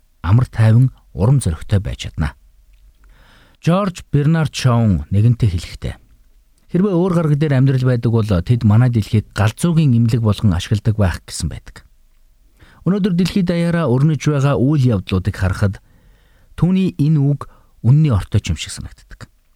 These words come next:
Өнөөдөр өрнөж байгаа тэр бүх зөрчил, тэмцэл, дайн тулаан үнэндээ ямар ч утга учиргүй юм.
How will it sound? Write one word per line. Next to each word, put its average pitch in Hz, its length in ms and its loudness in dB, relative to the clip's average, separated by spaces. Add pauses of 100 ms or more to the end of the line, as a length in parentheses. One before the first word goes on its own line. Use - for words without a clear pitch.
(340)
Өнөөдөр 139 320 0
өрнөж 135 320 0
байгаа 135 320 0
тэр 139 240 0
бүх 135 240 -2
зөрчил, 135 480 -2
тэмцэл, 135 500 0
дайн 131 300 0
тулаан 135 400 -2
үнэндээ 135 400 2
ямар 131 240 2
ч - 80 -12
утга 95 180 -8
учиргүй 85 380 -10
юм. - 80 -20